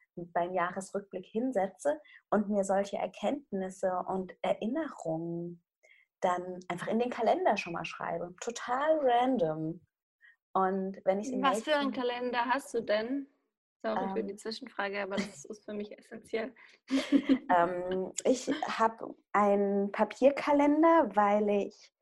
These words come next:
Speaker 1: Papier
Speaker 2: Okay.
Speaker 1: liebe, ähm,
Speaker 2: Ja.
Speaker 1: und ich habe aber auch
Speaker 2: Als,
Speaker 1: Google-Kalender.
Speaker 2: als, aber dein Papierkalender,
Speaker 1: Mhm.
Speaker 2: ist es einer, der an der Wand hängt oder ist es ein Taschenbuch? Also wie oft
Speaker 1: Ne,
Speaker 2: siehst
Speaker 1: das
Speaker 2: du das
Speaker 1: ist, das
Speaker 2: dann?
Speaker 1: ist ein Taschenbuch und,
Speaker 2: Mhm.
Speaker 1: ähm,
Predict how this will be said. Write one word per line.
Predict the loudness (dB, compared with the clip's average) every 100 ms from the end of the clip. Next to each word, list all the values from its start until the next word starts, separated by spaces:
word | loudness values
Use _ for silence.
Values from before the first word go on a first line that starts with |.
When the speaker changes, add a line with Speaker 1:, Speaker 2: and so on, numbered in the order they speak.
| _ _ _ _ 0
Speaker 1:
Papier | 0 2 0
Speaker 2:
Okay. | 0
Speaker 1:
liebe, | -4 -8 -6 -2 0 -2 _ -2
ähm, | 0 2
Speaker 2:
Ja. |
Speaker 1:
und | 0 -2
ich | -2
habe | -2 0
aber | 2 4
auch | 2 -2 -2 0
Speaker 2:
Als, | 2 2
Speaker 1:
Google-Kalender. | 0 2
Speaker 2:
als, | 2 0 -10 _ _ 0
aber | 4 4 6
dein | 4 4 0
Papierkalender, | -2 2 4 4 2 0 -2 -2 -4 -4 -10 _ 0
Speaker 1:
Mhm. | 2 2 0 0 0
Speaker 2:
ist | 0 0 -4
es | -4
einer, | 0 2 2 0 -4 -4 -2 -2
der | 0 0
an | 0
der | 0 4
Wand | 4 2 -4
hängt | -6 -6
oder | -6
ist | -8 -8
es |
ein | -6 -4
Taschenbuch? | -4 -6 -8 -6
Also | -6 -6 -4
wie | -2 -2
oft | -2
Speaker 1:
Ne, | -6 -8
Speaker 2:
siehst | -6 -2
Speaker 1:
das |
Speaker 2:
du |
das | -2 -4
Speaker 1:
ist, | -4 -2
das | 0
Speaker 2:
dann? |
Speaker 1:
ist | -2 -4 -4
ein | -4 -2
Taschenbuch | -4 -2 -2 2 2 2 -2 -20 -20 -20 _ 2
und, | 4 6 4 2 0 -2
Speaker 2:
Mhm. | 0
Speaker 1:
ähm, | 2 2 0 -2 -6